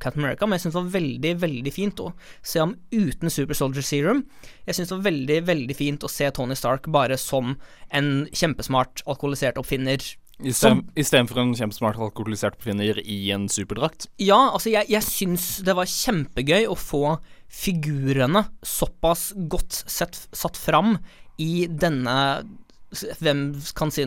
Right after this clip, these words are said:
Speaker 1: mot at cowboy- og indianersetningen er kjempespennende?
Speaker 2: Mm, jeg, jeg var, jeg er helt enig. Jeg synes det er kjempestilig, og jeg er veldig interessert i hva Bruce Banner sin greie er i dette, for han, for så langt det eneste vi vet om at han er, at han er en lege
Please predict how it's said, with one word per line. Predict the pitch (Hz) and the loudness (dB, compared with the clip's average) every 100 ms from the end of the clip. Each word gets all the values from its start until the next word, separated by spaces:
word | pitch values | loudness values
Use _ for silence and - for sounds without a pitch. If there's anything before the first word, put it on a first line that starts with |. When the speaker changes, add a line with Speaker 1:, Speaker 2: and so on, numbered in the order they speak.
| 139 | -2
Speaker 1:
mot | - 147 147 - | -4 -2 -2 -6
at | - - - | -10 -12 -6
cowboy- | 139 131 143 | -4 -2 -2
og | 135 | -2
indianersetningen | 135 143 127 135 139 135 147 147 | 0 0 0 -2 -2 -4 -4 -2
er | 131 139 | -2 0
kjempespennende? | 170 - - 127 208 262 | 0 -2 -2 2 2 2
Speaker 2:
Mm, | - 226 202 214 | 4 4 4 0
jeg, | - 175 170 | 2 4 6
jeg | 202 202 | 6 8
var, | 196 | 6
jeg | 180 202 | 6 2
er | 190 | 4
helt | 202 202 | 2 2
enig. | 135 175 | 2 0
Jeg | 160 | -2
synes | 190 131 - | -2 -2 2
det | 151 | 2
er | 135 139 139 139 139 | 4 2 2 0 -2
kjempestilig, | 156 - 123 139 | -6 -2 2 4
og | 135 | 6
jeg | 135 | 4
er | 143 | 4
veldig | 127 104 113 | 2 2 0
interessert | 117 135 120 113 | -2 2 2 2
i | 120 | 0
hva | 113 92 107 - - - | 2 2 2 -2 -16 -12
Bruce | 127 117 117 - | -2 2 2 0
Banner | 117 110 110 131 | 4 4 4 0
sin | 135 135 | 0 0
greie | 117 107 107 | 4 6 6
er | 104 | 2
i | 113 | 0
dette, | - 113 | -2 -2
for | 127 | -2
han, | 113 120 120 - 127 | 0 0 0 -2 -14
for | - - | -10 -6
så | 131 123 | 0 4
langt | 120 135 | 4 4
det | 131 | 2
eneste | 107 127 | 0 0
vi | 117 | 0
vet | 110 | 2
om | 117 110 | 2 -2
at | - - | -4 -16
han | 123 117 117 117 - | -8 -6 -4 -6 -10
er, | - 110 107 | -4 -2 -2
at | 107 | -4
han | 117 107 | -4 -2
er | 107 | -2
en | 113 | 0
lege | 101 107 | 2 2